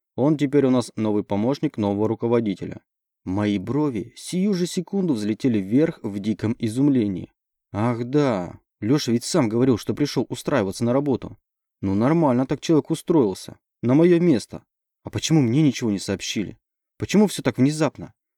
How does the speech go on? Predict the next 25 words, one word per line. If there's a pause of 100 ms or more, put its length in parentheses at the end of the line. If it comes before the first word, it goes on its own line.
А
мне
теперь
куда
деться? (320)
Да
и
вообще, (400)
Лёша
теперь
будет
кофе
носить
начальству. (280)
Разве
он
к
этому
стремился?» (360)
Собственно,
свой
вопрос (120)
я
и
озвучила.